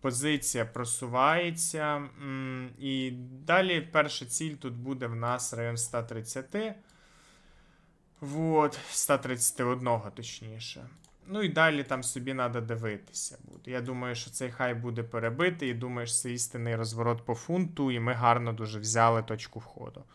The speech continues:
Завтра будуть гарні новини, Форекс буде гарно рухатись. Ну і, в принципі, для крипти, фунди — це, мабуть, будуть сприятливі новини по нонфарму, по безробіттю,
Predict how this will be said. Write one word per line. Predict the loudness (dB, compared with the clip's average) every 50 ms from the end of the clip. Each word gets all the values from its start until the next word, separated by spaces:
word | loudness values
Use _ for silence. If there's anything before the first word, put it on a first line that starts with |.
| -20 -20 -20 -20 -20 -20 -20 -8 4
Завтра | 6 8 8 8 6 2
будуть | 2 0 -2 0
гарні | 0 -2 0 0 -2 -2
новини, | -2 -2 0 0 0 2 0 -2
Форекс | 0 0 2 2 2 2 0 -2
буде | -2 -4 -2 -2 0
гарно | 2 4 4 4 2 0 -2 -4
рухатись. | -6 -8 -8 -10 -12 -12 -8 -6 -2 0
Ну | 0
і, | 0
в | 2
принципі, | 0 0 0 -2 -2 -4 -4 -4
для | 0 4 4 4 4 2
крипти, | 0 -4 -6 -6 -6 -4 -2 -2 -2
фунди — | -2 -2 -4 -6 -4 -2 -2 -2
це, | 0 0 0 0 0
мабуть, | 0 0 0 0 0 -2 -4 -6
будуть | -4 -4 -4 -4 -4
сприятливі | -6 -8 -4 0 4 4 4 4 2 -2 -6 -6
новини | -6 -4 0 0 0 2 0 0
по | -2 -4 -6
нонфарму, | -4 -4 -6 -6 -2 2 4 6 6 6 4 0 -6
по | -8 -6
безробіттю, | -4 -2 -2 -2 -2 -2 -4 -2 -2 -2 -2 -2 -6 -8 -8 -8